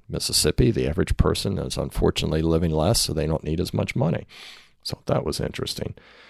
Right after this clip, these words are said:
Another thing from the survey is nationally, the average yearly expenses for someone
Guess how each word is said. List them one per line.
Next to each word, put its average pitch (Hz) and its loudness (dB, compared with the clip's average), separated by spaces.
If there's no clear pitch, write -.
Another 117 8
thing 80 6
from 82 4
the 69 4
survey 90 6
is - 4
nationally, 92 6
the 73 0
average 95 4
yearly 98 6
expenses - 0
for - -4
someone 92 6